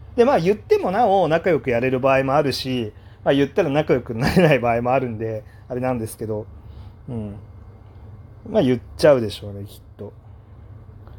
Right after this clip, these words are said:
で、それを、なんか僕が、まあ、今現状うまくやってるからでしょっ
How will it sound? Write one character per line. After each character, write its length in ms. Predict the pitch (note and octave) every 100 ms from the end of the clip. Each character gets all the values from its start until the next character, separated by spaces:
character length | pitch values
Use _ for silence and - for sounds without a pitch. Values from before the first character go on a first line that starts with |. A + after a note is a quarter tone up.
| - - - - - - - - - -
で、 360 | E3+ F3+ F3 E3+
そ 140 | G3+
れ 140 | C#4+
を、 420 | F4 F4+ G#3+ G#2+ -
な 100 | G#3
ん 20 |
か 80 | C3+
僕 220 | C#3+ A3+
が、 320 | C4+ A#3+ A2
ま 120 | A#2+ D3
あ、 40 |
今 180 | G#3+ F#4
現 300 | D3 D3+ E3
状 160 | E3 D#3+
う 120 | F3+
ま 120 | A#3
く 80 | C#3
や 100 | B2
っ 40 |
て 140 | A#2+ D#3+
る 80 | F3
か 80 |
ら 80 | C#3+
で 100 | A2+
し 80 |
ょ 60 |
っ 40 | A2+